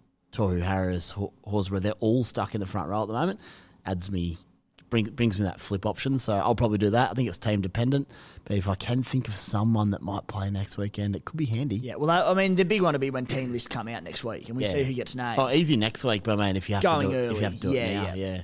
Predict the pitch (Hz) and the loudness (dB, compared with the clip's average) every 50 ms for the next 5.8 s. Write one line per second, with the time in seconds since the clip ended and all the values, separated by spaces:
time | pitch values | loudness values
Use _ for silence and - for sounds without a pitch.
0 | - - 165 160 151 127 143 165 - 160 170 160 151 127 156 147 139 139 139 139 | -2 0 0 2 2 2 0 0 2 2 2 2 2 0 2 2 2 2 2 2
1 | 151 156 139 - - - - - - - - - - 160 147 131 110 92 82 - | 2 2 0 -2 -8 -14 -20 -20 -20 -16 -10 -8 -8 -8 -8 -12 -16 -16 -18 -20
2 | - _ - 160 165 160 151 156 - - 156 139 131 131 123 - 131 131 127 123 | -10 _ 2 2 4 4 2 0 0 0 0 0 0 -2 -2 -2 0 0 0 -2
3 | 123 123 113 113 - 131 123 123 123 120 135 139 131 123 123 123 123 123 127 113 | -2 -2 -4 -4 -4 -2 -2 -2 -2 -2 -2 -2 -2 0 0 0 2 2 0 0
4 | 113 113 107 104 107 104 95 90 - - - 76 - - 117 113 110 101 92 90 | -2 -4 -6 -6 -8 -8 -8 -8 -10 -8 -8 -6 -2 2 4 4 4 4 2 0
5 | - - - 156 226 196 - - 104 107 110 95 87 80 101 113 | -2 0 2 2 4 4 2 2 2 2 2 2 0 0 -2 -2